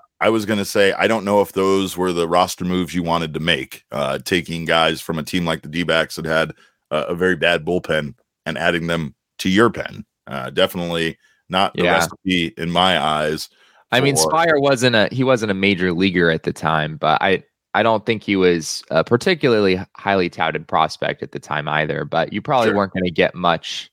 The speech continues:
Speaker 2: if you're the Royals when you're trading a guy like Jon Jay. So it wasn't, uh,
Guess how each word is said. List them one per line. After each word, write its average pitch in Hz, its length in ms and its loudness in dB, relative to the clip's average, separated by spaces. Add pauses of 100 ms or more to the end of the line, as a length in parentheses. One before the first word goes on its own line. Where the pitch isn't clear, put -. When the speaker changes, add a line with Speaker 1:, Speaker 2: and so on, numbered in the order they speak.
Speaker 2:
if 90 140 -6
you're 87 80 -2
the 80 100 -2
Royals 80 420 4
when 78 120 -6
you're 76 100 -6
trading 76 360 0
a 76 40 -4
guy 73 260 -2
like - 180 -10
Jon - 280 -2
Jay. - 420 -2
So - 340 0 (360)
it 80 160 0
wasn't, 76 480 0
uh, 50 160 0